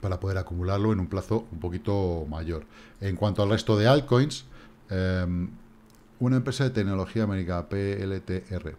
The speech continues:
¿vale? Pues ahora lo vemos, Palantir. Vale, es que es importante, si no me, yo, <laughs> no, no, no, no me lo sé todo, ni de coña.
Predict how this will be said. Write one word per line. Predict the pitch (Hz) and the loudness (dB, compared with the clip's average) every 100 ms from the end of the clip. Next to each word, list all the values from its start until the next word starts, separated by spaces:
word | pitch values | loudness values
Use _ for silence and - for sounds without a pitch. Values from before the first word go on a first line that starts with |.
| - | -10
¿vale? | 78 - - | -8 -10 -14
Pues | 92 | -10
ahora | 82 78 | -6 -6
lo | |
vemos, | 76 98 123 - - | -6 -6 -8 -12 -10
Palantir. | 80 76 71 85 - - - - - - - | -8 -6 -8 -10 -10 -18 -18 -20 -20 -20 -14
Vale, | 85 92 | -8 -6
es | 90 | -4
que | - | 0
es | 113 | 4
importante, | 123 127 127 | 4 6 4
si | 104 95 | 4 2
no | 101 | 4
me, | |
yo, | 113 113 95 92 101 98 110 | 4 4 4 2 0 0 -2
<laughs> | 110 101 | 0 0
no, | 92 | 0
no, | 98 117 | 0 2
no, | 104 98 | 0 0
no | 95 | 0
me | 113 | 2
lo | 107 | 0
sé | - | 0
todo, | 117 110 87 | -2 0 0
ni | |
de | 87 87 | -2 -2
coña. | 117 87 | 0 -2